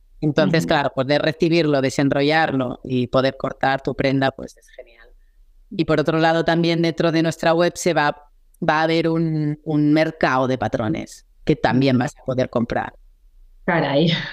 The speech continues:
Speaker 1: Entonces
Speaker 2: Tela marinera, ¿no? ¿Esto es en primicia,
Speaker 1: Sí.
Speaker 2: entiendo? ¿Se-, eh, está, es público ya o no?
Speaker 1: No, no es, no es
Speaker 2: Es
Speaker 1: público, o sea
Speaker 2: primicia total.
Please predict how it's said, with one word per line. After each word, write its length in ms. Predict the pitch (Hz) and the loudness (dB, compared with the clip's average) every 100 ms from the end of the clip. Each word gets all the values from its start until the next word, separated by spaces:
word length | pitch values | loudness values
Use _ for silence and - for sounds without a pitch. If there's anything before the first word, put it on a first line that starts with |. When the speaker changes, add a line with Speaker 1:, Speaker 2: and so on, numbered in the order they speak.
| 190 - - - | -4 -4 -6 0
Speaker 1:
Entonces 760 | 180 196 180 - 185 180 - | 2 2 0 2 0 0 0
Speaker 2:
Tela 300 | 202 175 202 | 2 4 4
marinera, 600 | 254 214 180 185 240 254 | 4 4 4 4 4 4
¿no? 380 | 196 180 262 - | 4 6 4 2
¿Esto 220 | 233 - 285 | 0 2 4
es 80 | |
en 80 | 349 | 4
primicia, 440 | - 196 208 202 294 | 6 6 6 6 4
Speaker 1:
Sí. 60 | |
Speaker 2:
entiendo? 520 | 285 208 214 247 349 - | 4 4 4 4 4 4
¿Se-, 140 | 214 | 2
eh, 260 | 202 196 196 | 6 6 6
está, 180 | 196 | 4
es 140 | 226 - | 2 2
público 480 | 214 220 302 311 269 | 2 4 4 4 4
ya 260 | 233 370 | 4 2
o 140 | 302 170 | 2 2
no? 340 | 151 143 - | 0 -2 -2
Speaker 1:
No, 200 | 247 226 | 0 2
no 140 | 220 233 | 2 0
es, 200 | 226 - | 0 2
no 120 | 233 | 2
es 80 | 262 | 2
Speaker 2:
Es 140 | 262 208 | 4 4
Speaker 1:
público, 260 | 185 202 | 4 4
o 40 | 220 | 6
sea 140 | 240 | 6
Speaker 2:
primicia 280 | 302 269 254 | 6 4 4
total. 340 | 180 160 160 | 2 0 -2